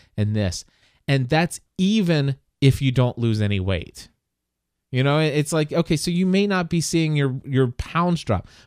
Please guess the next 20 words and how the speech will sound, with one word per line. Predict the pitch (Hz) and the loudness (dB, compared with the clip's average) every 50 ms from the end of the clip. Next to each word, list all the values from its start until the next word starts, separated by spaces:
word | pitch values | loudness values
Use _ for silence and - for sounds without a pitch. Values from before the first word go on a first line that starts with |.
| - | -8
but | - 143 | -4 0
the | 143 139 | 2 0
fact | 117 - - - 180 185 214 220 - - | 0 0 0 0 0 2 0 -2 -2 -4
that | 151 - | -4 -2
you | 135 135 143 147 139 | 0 2 2 4 4
are | 127 127 117 110 | 4 4 4 4
physically | - - _ - 180 180 180 175 190 185 - - 196 180 170 - | 2 -4 _ 2 2 2 2 2 0 -4 -2 -2 -2 -2 -2 -4
active | - - 135 131 135 - - 143 123 120 - _ _ - | -4 -4 -2 -2 -2 -2 -2 -2 -2 -2 -4 _ _ 2
thirty | 147 170 196 214 202 | 2 2 4 2 0
minutes | 185 180 175 175 160 - | 0 0 -2 -2 -2 -4
a | 170 147 | -6 -4
day | 123 127 113 107 107 107 107 104 - _ _ _ _ _ _ - | -2 -2 0 0 0 0 0 -2 -6 _ _ _ _ _ _ -4
means | 131 135 147 147 143 127 | 0 0 0 2 0 0
that | - 135 117 - | 0 0 0 0
you | 117 120 135 160 180 208 208 170 | 0 0 2 2 4 4 4 4
as | 156 156 | 4 2
a | 147 | 2
woman, | 139 139 139 139 131 120 117 120 | 2 4 2 2 4 2 2 0
Stephanie | - - - 139 151 - 180 170 151 | -2 -2 -2 -2 0 2 2 2 4
Ravenscraft, | 135 139 135 135 135 131 127 - - 131 117 113 117 - | 4 4 4 4 2 0 -2 -2 -2 0 0 0 0 -2